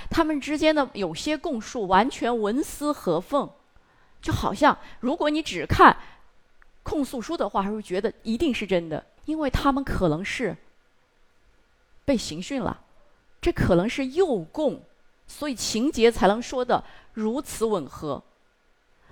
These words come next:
而李四的表现呢，这是共同犯罪里的什么？囚徒困境。两个人一起犯罪，总有一个人特别想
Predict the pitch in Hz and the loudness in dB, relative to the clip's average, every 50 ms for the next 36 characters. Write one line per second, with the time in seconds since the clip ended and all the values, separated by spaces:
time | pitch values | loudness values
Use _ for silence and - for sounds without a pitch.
0 | - _ - - 285 359 370 339 302 254 185 180 - - - 359 - 302 214 247 | -20 _ 0 4 6 6 6 6 4 2 0 0 -4 -4 -2 6 6 6 6 8
1 | 220 262 311 - - 269 240 220 196 180 185 - - _ _ _ _ - _ _ | 4 4 4 2 2 2 2 4 2 0 0 -2 -8 _ _ _ _ -20 _ _
2 | _ _ _ _ _ - - 302 277 - 262 - 349 320 240 - 208 175 190 - | _ _ _ _ _ -10 -6 -4 -4 -4 -4 -4 -4 -4 -4 -4 -6 -6 2 4
3 | 240 208 190 185 196 190 160 156 127 127 135 - - 147 139 147 160 170 _ _ | 4 4 4 0 -4 -4 -4 -4 -4 -4 -6 -6 -8 -8 -8 -8 -8 -10 _ _
4 | _ _ _ _ _ _ _ _ _ - _ _ _ _ _ _ _ _ _ _ | _ _ _ _ _ _ _ _ _ -20 _ _ _ _ _ _ _ _ _ _
5 | _ _ _ _ - - - - - - 147 175 180 - - 165 170 170 - - | _ _ _ _ -18 -12 -10 -10 -8 -8 -8 -8 -8 -10 -10 -10 -10 -10 -6 -6
6 | 226 175 143 - - - 175 143 147 - _ _ _ _ _ _ _ _ _ _ | -6 -6 -6 -8 -12 -12 -12 -12 -14 -20 _ _ _ _ _ _ _ _ _ _
7 | _ _ - - 220 196 180 196 240 262 247 247 269 254 - 302 240 - - 160 | _ _ 2 8 8 8 10 10 10 10 10 10 8 6 0 -4 -2 -2 -4 -4
8 | - - 196 165 160 - 190 180 135 - - _ _ _ - - - - - - | 0 2 0 0 0 -6 -8 -8 -8 -10 -12 _ _ _ -20 -20 -20 -20 -20 -20
9 | - - - _ _ - - - - - 226 208 247 294 262 196 156 156 160 165 | -20 -20 -20 _ _ -20 -20 -16 -6 -4 -2 0 2 4 4 2 2 0 0 2
10 | 165 143 127 127 - - - - - 311 254 196 160 - 156 156 190 - - - | 2 2 2 0 -2 -6 -4 0 2 4 4 4 4 4 4 4 4 4 0 0
11 | - 69 - | 0 -2 -2